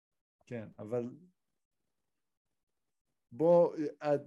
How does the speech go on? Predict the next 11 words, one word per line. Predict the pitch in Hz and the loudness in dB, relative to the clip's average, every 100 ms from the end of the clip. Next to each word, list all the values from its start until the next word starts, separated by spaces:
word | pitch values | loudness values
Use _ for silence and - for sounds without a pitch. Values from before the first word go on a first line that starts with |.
| - - | -8 -6
יש | 151 | -2
שם | 165 147 | -2 -2
תיק | - 151 - | -4 -6 0
לא, | 139 135 131 120 117 | 4 6 6 4 0
אני | 127 | -6
לא | |
חושב | 117 131 | -6 -8
שיש | - 113 | -10 -12
שם | 117 107 | -12 -14
תיק | 117 | -14
חזק. | - 104 107 - | -12 -12 -14 -18